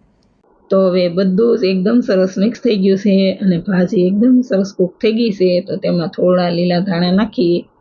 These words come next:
તેને પણ બરાબર મિક્સ કરી લઈએ. તો હવે આપણી વાસેટીની ભાજી એકદમ રેડી છે. તો તેને નીચે ઉતારી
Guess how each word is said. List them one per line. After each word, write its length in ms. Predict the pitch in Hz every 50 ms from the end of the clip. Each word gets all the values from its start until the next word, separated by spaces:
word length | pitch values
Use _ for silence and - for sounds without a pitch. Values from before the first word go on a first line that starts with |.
| _ _ _ _ _ _ -
તેને 220 | 185 185 196 202 175
પણ 300 | 180 170 165 170 170 170 165
બરાબર 340 | 170 170 165 165 180 175 180
મિક્સ 220 | 185 190 190 - -
કરી 240 | - 214 208 220 190
લઈએ. 340 | 170 175 165 165 170 180 233 262 262 - _ _ _ _ _ _ _ _ _ _ _ _ _ _ _ -
તો 80 | 185 190
હવે 280 | 208 196 175 180 180 180 180 180 -
આપણી 460 | - - - 190 - 165 165 170 165
વાસેટીની 580 | 175 165 165 - - 175 - 165 165 - 165 160
ભાજી 420 | - 180 165 170 170 175 165 165
એકદમ 320 | 175 226 226 208 226 226 233 226
રેડી 300 | 196 190 190 190 190 185
છે. 200 | 185 - 185 185 185 185 180
તો 100 | - 240 202
તેને 240 | 175 165 165 170 165
નીચે 280 | 165 180 190 190 - 180
ઉતારી 500 | 185 196 214 214 226 208 180 170 170